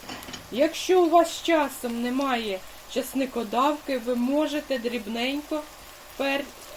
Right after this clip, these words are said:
господи, сказала перчик, часничок посікти ножем.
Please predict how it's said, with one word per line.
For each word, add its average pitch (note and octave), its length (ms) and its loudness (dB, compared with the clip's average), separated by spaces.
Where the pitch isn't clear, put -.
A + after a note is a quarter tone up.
господи, A3 580 -2
сказала A3+ 400 0
перчик, G#3+ 580 2
часничок C#4 880 4
посікти C4+ 880 0
ножем. C4+ 560 4